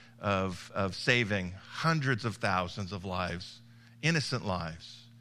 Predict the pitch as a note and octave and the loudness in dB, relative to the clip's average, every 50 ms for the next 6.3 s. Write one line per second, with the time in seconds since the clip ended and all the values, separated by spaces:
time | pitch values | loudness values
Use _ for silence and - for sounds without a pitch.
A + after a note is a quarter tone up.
0 | - - - - - - - - - A2 A#2 B2+ C3+ C3 C#3 C#3 C#3+ D3+ D3 C#3 | -20 -20 -20 -20 -20 -20 -18 -6 -2 0 2 6 8 8 8 8 6 6 6 4
1 | B2+ - - - B2+ A2+ G#2 - - A#2+ A2+ A2+ A2+ A2+ G#2 - - - - - | 4 4 2 0 0 0 0 0 2 4 6 6 6 4 2 -2 -6 -18 -18 -18
2 | - - - B2 A#2+ A#2+ A#2+ A2+ A2 - - A#2+ A2 - - - A#2+ A#2 A2+ A2+ | -10 0 2 4 4 6 4 2 2 4 4 4 4 2 2 2 4 4 4 4
3 | A2+ A2+ - - - - - G#2 - - B2 A2+ G#2 - - A#2 A2 G#2+ G#2+ G2 | 0 -2 -6 -10 -14 -10 -8 -4 -2 2 2 2 2 2 2 2 4 4 4 0
4 | - - - G#2+ G2 G2 F#2 - - A#2+ A2 - - C3+ C3 B2+ B2 A#2+ A2 - | -2 -4 -2 -2 0 0 0 0 0 0 0 0 0 2 2 4 4 2 2 2
5 | B2+ A#2 A2+ G#2+ G2+ - - B2 A2 A2+ A#2 A2+ A#2+ A#2 A2 A2 - B2+ G#2+ - | 2 2 2 2 -2 0 2 4 6 6 6 4 2 -2 -4 -2 -2 -4 -2 2
6 | - A#2 A2 A2 G#2+ G#2+ | 2 4 4 4 4 2